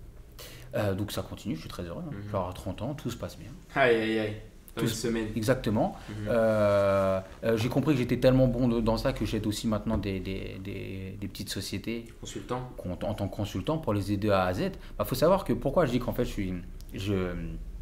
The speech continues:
Speaker 1: je suis, je cherche de l'argent, en fait, c'est, c'est, c'est, c'est gros dit comme ça. Ça veut dire que pour un business, n'importe lequel, euh, bon, bref, là, on va juste parler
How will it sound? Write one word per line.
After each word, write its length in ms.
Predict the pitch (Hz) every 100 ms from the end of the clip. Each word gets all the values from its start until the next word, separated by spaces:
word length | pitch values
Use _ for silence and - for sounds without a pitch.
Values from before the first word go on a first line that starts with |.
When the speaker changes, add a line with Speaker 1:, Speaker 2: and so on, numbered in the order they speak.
| - - - - - -
Speaker 1:
je 720 | - 90 90 85 82 85 85
suis, 260 | 87 - 107
je 60 | -
cherche 320 | - 117 95
de 60 | 104
l'argent, 340 | 101 147 214 110
en 80 |
fait, 200 | 104 196 - - - - -
c'est, 200 | - 92
c'est, 300 | - 90 90 92 -
c'est, 360 | - - 92 92 92
c'est 180 | - 110
gros 300 | 110 135 135
dit 100 | 107
comme 160 | 104
ça. 220 | 92 85 - - - - - - - -
Ça 180 | -
veut 100 | 92
dire 220 | 107 196 -
que 240 | 117 104
pour 240 | - -
un 60 | 101
business, 360 | 101 123 214 -
n'importe 300 | 98 90 -
lequel, 360 | 95 214 170 - - -
euh, 800 | 120 117 110 107 101 101 98 98 - - - - - - - - - - - - - - - - -
bon, 80 |
bref, 260 | 95 98 -
là, 80 | 92 85
on 60 |
va 100 | 92
juste 220 | 95 113 120
parler 380 | 113 110 101